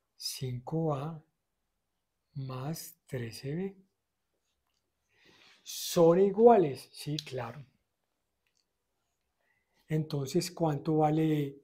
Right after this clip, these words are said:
X? Vale B. Esta sería la solución al modelo planteado.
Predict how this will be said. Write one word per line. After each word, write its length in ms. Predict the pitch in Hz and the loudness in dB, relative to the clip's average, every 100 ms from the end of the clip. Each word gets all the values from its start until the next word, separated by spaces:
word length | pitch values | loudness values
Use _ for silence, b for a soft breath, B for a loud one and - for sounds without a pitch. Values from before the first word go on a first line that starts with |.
| - | -4
X? 540 | 143 - 170 - - _ | -4 -4 -8 -10 -14 _
Vale 520 | 131 120 120 120 127 | -16 -12 -10 -8 -6
B. 260 | 143 185 180 - _ _ _ _ _ _ | -4 -4 -6 -18 _ _ _ _ _ _
Esta 340 | 160 143 - 156 | -4 -4 -2 0
sería 440 | 156 170 156 - - | 2 2 0 -2 -10
la 220 | 139 151 | -2 -2
solución 720 | 156 190 180 185 - 160 156 160 _ | 0 0 -2 -4 -6 -6 -6 -10 _
al 220 | - 127 117 | -12 -12 -10
modelo 400 | 120 120 143 - | -14 -10 -10 -6
planteado. 580 | 147 143 208 202 - | -6 -4 0 0 -2